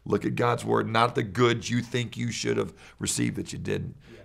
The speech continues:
Speaker 1: Great stuff. Anything else?
Speaker 2: Well, I think, you know, in life, what we do, we, if you're anything like me, you have a tendency to look at your life in snapshots, and you look at one snapshot and you think that's the story. But God doesn't work in snapshots. God works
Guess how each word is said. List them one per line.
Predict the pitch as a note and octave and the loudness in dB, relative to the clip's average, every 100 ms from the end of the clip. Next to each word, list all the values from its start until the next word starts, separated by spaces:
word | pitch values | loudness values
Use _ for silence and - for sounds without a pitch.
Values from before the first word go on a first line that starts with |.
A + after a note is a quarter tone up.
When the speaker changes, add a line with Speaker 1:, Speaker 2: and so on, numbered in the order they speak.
| - | 2
Speaker 1:
Great | - - | 4 4
stuff. | - A#2+ - | 2 2 2
Anything | B2 C3+ | 2 4
else? | D3 F#3 - - | 2 0 -2 6
Speaker 2:
Well, | A#3+ | 8
I | A#3 | 8
think, | A#3 A#3 G#3 | 4 -2 2
you | G3+ | 6
know, | G#3 | 6
in | F#3 | 6
life, | F#3 F#3 D#3 | 6 4 4
what | E3+ | 4
we | E3 | 4
do, | D#3 D3+ C#3+ | 6 6 6
we, | C#3 D3+ | 2 0
if | F2 B2 B2+ | -2 -8 2
you're | D#3+ | 4
anything | G3+ F#3 | 6 6
like | F3 D#3+ | 4 6
me, | D#3 | 6
you | D3+ D3+ | 6 4
have | |
a | C#3+ | 2
tendency | E3 D#3 D3+ | 0 0 0
to | |
look | C#3 D3 | -2 -2
at | C#3+ | 0
your | C#3 | 4
life | B2+ C3 | 4 2
in | |
snapshots, | A#2+ C#3 C3 C3 A#2+ A2 - | -4 -4 -4 -2 -4 -4 -4
and | B2+ | -2
you | |
look | C#3 D3 | -2 -2
at | C3+ | -2
one | C#3 F3 | 2 2
snapshot | E3+ E3 E3 - C3+ B2+ C3+ | 4 2 0 2 2 4 0
and | |
you | D3 | -2
think | D#3+ C#3+ | -2 -2
that's | D3 C#3 | -2 -4
the | C3 | -8
story. | - G#3 C#3+ A#2 - _ _ | -4 -2 -2 -6 -14 _ _
But | D3 | -2
God | C#3 A3+ | 4 4
doesn't | A3+ G3 | 4 2
work | F#3 F#3+ | 2 0
in | D#3 | -2
snapshots. | - F3 F#3+ - C3+ C3 | -2 -4 -4 -2 -4 0
God | D3+ F3 | 2 4
works | E3 D#3+ D#3 - | 6 4 4 -2